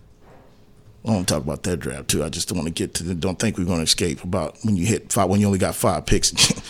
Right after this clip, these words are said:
<laughs> and you go home run with it. I told you go deep, deep, deep.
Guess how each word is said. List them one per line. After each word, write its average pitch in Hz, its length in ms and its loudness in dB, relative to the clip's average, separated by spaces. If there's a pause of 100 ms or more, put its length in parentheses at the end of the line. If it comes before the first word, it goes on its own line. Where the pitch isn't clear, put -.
(120)
<laughs> - 160 -20
and 104 120 4
you 95 60 2
go 92 160 4
home 101 240 4
run 95 240 4
with 78 140 0
it. 78 80 0
I - 20 -6
told 131 320 6
you 98 60 -2
go 101 100 2
deep, 101 360 -2
deep, 110 240 -2
deep. 127 260 0